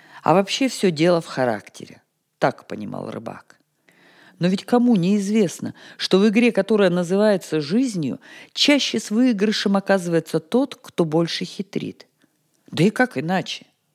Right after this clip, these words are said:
Действительно, фашизм — машина, подмявшая под свои колеса полмира. Разве можно, стоя перед ней,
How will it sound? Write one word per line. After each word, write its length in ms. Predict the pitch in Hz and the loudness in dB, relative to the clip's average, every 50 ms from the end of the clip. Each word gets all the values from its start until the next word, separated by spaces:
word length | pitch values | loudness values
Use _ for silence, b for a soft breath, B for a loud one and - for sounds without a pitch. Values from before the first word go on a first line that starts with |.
| _ _ _ _ _ _ _ _ _ _ _ | _ _ _ _ _ _ _ _ _ _ _
Действительно, 840 | - 117 - 98 - - - - 185 131 - - 95 92 92 - - _ b b b b b b b b | -14 -8 -8 -8 -8 -6 -4 -2 -2 -2 -2 -6 -14 -14 -14 -18 -20 _ b b b b b b b b
фашизм — 540 | b - 131 123 - - 247 294 277 262 175 113 | b 0 2 2 4 2 2 2 2 2 0 0
машина, 600 | 101 101 - - - - - 165 135 104 - - - _ _ B B B B B B B | 0 -2 -4 -4 -6 -4 -2 -2 -2 -4 -6 -10 -14 _ _ B B B B B B B
подмявшая 580 | - 170 180 196 214 247 247 214 - - 226 214 | 0 0 2 2 2 2 2 0 0 -2 -2 0
под 180 | 220 - 214 - | 0 -2 -4 -4
свои 240 | - 190 208 233 | -2 0 0 0
колеса 440 | 226 - 214 220 226 233 226 - 214 | 0 0 0 0 0 0 -2 -4 -8
полмира. 880 | - _ _ - 226 233 233 233 220 220 226 233 240 247 220 214 202 180 | -8 _ _ -2 0 0 2 2 2 4 4 4 4 4 4 2 0 0
Разве 420 | 175 196 214 220 190 190 196 214 208 | 0 0 0 0 -2 -2 -2 0 2
можно, 540 | 208 214 226 240 247 247 220 196 196 196 | 2 4 4 4 4 2 2 0 -4 -4
стоя 440 | 185 - - - - 226 214 196 185 | -4 -6 -6 -2 2 2 4 4 2
перед 360 | 170 - 185 175 180 160 151 | 0 -2 -2 -2 -2 -2 0
ней, 340 | 180 202 233 254 254 240 B | 0 2 4 4 4 2 B